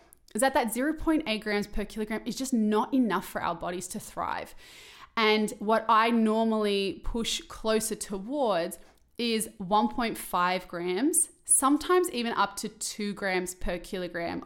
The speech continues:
of body weight per day. And I do find that that is the best way to really hold on to that skeletal muscle mass, because that skeletal muscle mass is next level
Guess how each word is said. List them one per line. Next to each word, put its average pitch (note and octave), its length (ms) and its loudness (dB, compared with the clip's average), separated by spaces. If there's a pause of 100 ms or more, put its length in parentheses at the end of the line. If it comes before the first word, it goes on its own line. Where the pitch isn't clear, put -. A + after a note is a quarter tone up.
of - 240 -6
body - 240 -8
weight - 240 -8
per - 180 -6
day. - 320 -16 (640)
And A3 160 -2
I - 140 4
do G#3+ 320 -2
find G3+ 300 0
that F3+ 180 -2
that G3 320 0
is G3+ 160 -6
the - 80 -8
best G#3 640 -2
way F#3+ 560 -4 (220)
to G#3+ 180 0
really A3 380 0
hold G3+ 520 0
on F#3+ 220 0
to - 100 -10
that F#3+ 280 -2 (120)
skeletal G#3+ 640 0
muscle A3 420 0
mass, C#4+ 420 2 (440)
because A3 300 -2
that A3 200 2
skeletal C4 540 2
muscle A3 400 0
mass G#3 420 0
is G#3+ 240 -4
next G3 520 -2
level F#3+ 580 -4